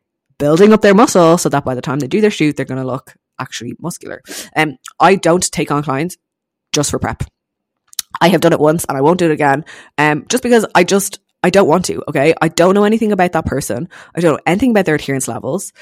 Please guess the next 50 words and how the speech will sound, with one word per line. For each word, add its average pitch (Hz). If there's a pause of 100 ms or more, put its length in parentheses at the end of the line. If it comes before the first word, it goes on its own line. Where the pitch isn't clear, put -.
(200)
what 143
their 220
habits 175
are, 143
what 143
their 165
routines 160
are 147
like, 135
what 214
their 226
mind 196
is -
like, -
okay? 156
Like, 175 (400)
at 190
the 202
end 220
of 185
the 160
day, 160
like 165
I -
said, 180
like, 143
you're 214
pushing 220
someone 175
to -
the 147
extremes. 139
You 175
fucking -
wanna 160
know 143
what 127
their 127
psychology 127
is 143
like 143
and 127
how 131
they're 147
gonna 143
respond. 139 (440)
Um, 160 (100)
and, 165
you 262
know, 160